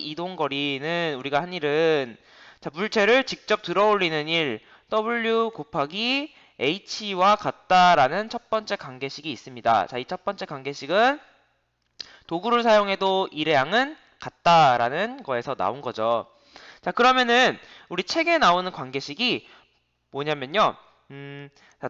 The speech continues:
W 곱하기 A는 F 곱하기 B라는 관계식이 있습니다. 이 관계식을 어떻게 얻었는지 선생님이 한번 관계식을 유도해 보도록 할게요.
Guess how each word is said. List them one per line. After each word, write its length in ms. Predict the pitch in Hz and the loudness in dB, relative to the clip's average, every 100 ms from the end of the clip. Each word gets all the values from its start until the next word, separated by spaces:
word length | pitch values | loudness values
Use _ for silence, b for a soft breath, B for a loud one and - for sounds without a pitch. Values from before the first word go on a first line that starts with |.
| - | 0
W 680 | 247 277 320 311 294 311 311 | 2 4 4 4 4 4 2
곱하기 880 | - 160 - 214 190 202 240 254 - | -2 -12 -2 0 0 -2 -4 -4 -2
A는 2000 | 120 170 233 117 - _ _ _ _ _ _ _ _ _ _ _ - 170 185 170 107 - _ _ _ _ _ _ _ _ _ _ _ _ _ - | 0 2 2 0 -6 _ _ _ _ _ _ _ _ _ _ _ -8 0 2 0 -2 -16 _ _ _ _ _ _ _ _ _ _ _ _ _ 0
F 640 | 147 185 - - 285 311 311 | 2 2 -2 -6 0 2 0
곱하기 760 | 165 147 196 165 202 254 269 - | -4 -4 -2 -2 -2 -6 -6 -12
B라는 580 | - 185 233 170 170 | -10 -4 2 2 0
관계식이 520 | 160 113 127 165 - 127 | -10 -14 -10 -12 -10 -12
있습니다. 420 | - 123 107 107 | -12 -12 -6 -4
이 100 | 208 | -4
관계식을 500 | 196 151 160 - - | -4 -6 -6 -8 -4
어떻게 320 | 135 - - | -6 -6 -4
얻었는지 640 | 208 151 135 117 196 139 - b - | -4 -4 -8 -8 -2 -4 -4 b -14
선생님이 400 | 185 190 170 170 | -10 -10 -8 -8
한번 260 | 156 147 | -6 -8
관계식을 540 | 143 127 127 131 131 110 | -10 -12 -12 -10 -12 -12
유도해 340 | 135 165 165 | -12 -4 -4
보도록 360 | 107 107 104 170 | -4 -14 -14 -14
할게요. 520 | 165 135 104 156 | -10 -4 0 0